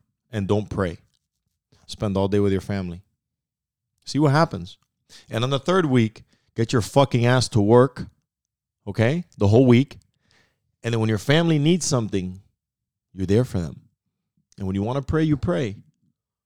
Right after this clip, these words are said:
What, like, what, what's wrong with that? So my priorities are out of whack? No.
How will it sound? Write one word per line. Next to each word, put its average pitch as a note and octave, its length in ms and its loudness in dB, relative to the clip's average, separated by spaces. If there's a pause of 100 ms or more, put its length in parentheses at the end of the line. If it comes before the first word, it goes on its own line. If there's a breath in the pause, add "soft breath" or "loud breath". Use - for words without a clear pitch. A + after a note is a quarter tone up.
(680)
What, G#2 180 -12
like, G2 200 -8
what, A#2 240 -4
what's A#2+ 280 -4
wrong D3+ 220 -2
with C#3+ 160 -2
that? C3+ 420 -2 (640 loud breath)
So A2 440 2
my G#2 220 -4
priorities C3 400 -2
are B2+ 80 -4
out B2+ 80 -4
of A#2+ 80 -4
whack? C3+ 320 -6
No. G#2 480 -6